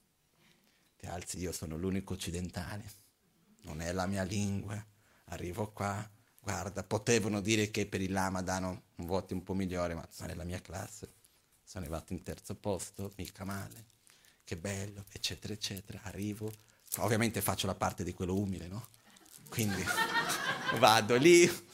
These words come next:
sono contento, quindi c'è il modo di alzarsi e tutto il resto. Non è che uno si alza tutto così, si abbassa, c'è il mo-, in monastero c'è tutta la formalità di come vanno fatte le cose, no?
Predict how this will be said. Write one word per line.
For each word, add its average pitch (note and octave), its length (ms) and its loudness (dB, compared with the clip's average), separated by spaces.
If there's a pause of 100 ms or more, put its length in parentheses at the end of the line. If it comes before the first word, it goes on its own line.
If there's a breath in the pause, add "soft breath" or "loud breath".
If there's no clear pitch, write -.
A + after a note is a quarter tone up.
(300 loud breath)
sono C3 280 6
contento, C#3+ 760 10
quindi A#2+ 300 6
c'è B2 140 4
il C3 120 8
modo C#3+ 420 10
di B2 120 8
alzarsi C#3+ 1200 10 (180 loud breath)
e A#2+ 160 2
tutto B2+ 260 4
il A#2+ 60 10
resto. C3+ 460 8 (160)
Non A#2 120 4
è C#3 80 4
che C3+ 100 2
uno A2+ 180 4
si A2 160 2
alza G#2+ 280 4
tutto A#2 200 -6
così, G#2 340 0 (140)
si - 180 -4
abbassa, A2 540 6
c'è - 120 4
il A2+ 80 8
mo-, C#3 140 12
in A#2 80 8
monastero D3+ 440 10
c'è A#2+ 120 2
tutta A#2 380 2
la G#2 120 6
formalità G#2 600 4
di G2+ 100 4
come G#2+ 160 2
vanno G2+ 200 6
fatte G2+ 260 4
le A2 140 4
cose, - 400 2
no? G2+ 160 -2